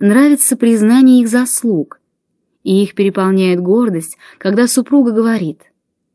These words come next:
"Дорогой, какое чудесное платье ты мне подарил! Оно мне так нравится!"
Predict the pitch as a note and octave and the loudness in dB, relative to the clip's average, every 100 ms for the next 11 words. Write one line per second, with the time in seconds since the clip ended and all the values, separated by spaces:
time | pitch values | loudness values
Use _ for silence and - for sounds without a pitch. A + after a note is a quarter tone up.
0 | _ _ _ _ _ G3 F#3+ G3+ F#3 E3+ | _ _ _ _ _ -8 -6 -4 -4 -6
1 | D#3+ D#3+ _ _ _ G#3 E4 E4+ D#4 - | -6 -10 _ _ _ -8 -2 -2 -2 -2
2 | G#3 A#3 D4+ - C4+ C4+ B3+ A#3 A3 E3 | 0 2 0 0 0 0 0 0 -2 -4
3 | E3 E3 E3+ E3 E3 F3+ F3 D#3 D#3+ _ | -8 -4 -2 -4 -4 -6 -6 -8 -14 _
4 | _ _ - F#3 G3 G3+ G3+ G#3+ G3 F3 | _ _ -6 -2 0 -2 -4 -6 -6 -6
5 | F3+ F3 G#3 B3+ - - - | -4 -2 0 -2 -4 -8 -10